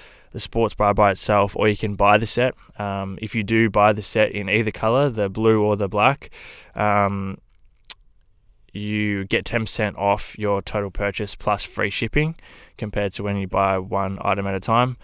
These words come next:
Um, but yeah, awesome, awesome product, awesome feedback so far. If you guys wanna grab your, your own set or just check it out, I'll leave the link to the website below, and make sure I'll put in the show notes as well the code to use to get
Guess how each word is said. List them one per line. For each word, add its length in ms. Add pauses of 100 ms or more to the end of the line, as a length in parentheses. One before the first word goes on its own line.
(300)
Um, 320
but 140
yeah, 180 (960)
awesome, 480
awesome 300
product, 320
awesome 240
feedback 400
so 120
far. 300
If 140
you 80
guys 200
wanna 200
grab 260
your, 300 (520)
your 200
own 160
set 240
or 100
just 160
check 180
it 60
out, 180
I'll 120
leave 180
the 120
link 260
to 80
the 80
website 400
below, 340
and 160
make 220
sure 440
I'll 120
put 200
in 100
the 60
show 220
notes 240
as 100
well 240
the 140
code 360
to 100
use 240
to 100
get 240